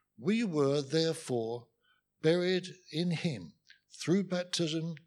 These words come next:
unto death, and in order that just as Christ was raised from the dead through the glory of the Father,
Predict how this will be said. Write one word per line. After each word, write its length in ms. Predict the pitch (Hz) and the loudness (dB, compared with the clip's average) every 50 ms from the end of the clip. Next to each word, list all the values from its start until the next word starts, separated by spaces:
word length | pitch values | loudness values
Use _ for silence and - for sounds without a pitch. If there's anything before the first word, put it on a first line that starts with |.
| - - | -10 -6
unto 340 | 143 147 156 135 - 156 147 | -4 -2 -2 -2 -4 -4 -4
death, 420 | 147 143 113 87 78 - - - _ _ _ _ _ _ _ - - _ _ - | -2 -4 -4 -4 -8 -12 -16 -18 _ _ _ _ _ _ _ -20 -20 _ _ -8
and 200 | 131 127 120 107 | -4 -4 -2 -2
in 140 | 107 113 143 | -2 -4 -6
order 400 | 190 160 185 190 185 175 170 160 | -2 0 2 2 2 2 2 0
that 280 | 143 151 147 151 - - - _ _ _ _ | -2 -2 -4 -4 -8 -14 -20 _ _ _ _
just 420 | - - 185 208 220 202 - - 214 | 0 4 4 6 8 8 6 6 4
as 140 | 214 180 - | -2 -4 -4
Christ 560 | - - 208 190 151 127 107 - - - 123 | -2 0 0 0 0 0 0 -2 -2 -4 -4
was 160 | 123 113 104 | -8 -8 -6
raised 460 | 107 110 147 175 170 180 180 156 - | -4 -2 0 0 2 2 0 0 -2
from 200 | - - 180 185 | 0 0 2 2
the 80 | 185 180 | 2 2
dead 300 | 180 170 143 123 131 131 | 2 0 0 0 0 -2
through 220 | - - 175 175 | -2 -2 0 0
the 80 | 175 170 | 0 0
glory 400 | - 170 175 170 170 170 170 165 | 0 2 2 2 2 2 0 -2
of 60 | 160 | -2
the 100 | 165 156 | -4 -4
Father, 460 | - - 185 175 170 143 104 107 120 | -4 -2 -2 -2 -2 -2 -4 -6 -8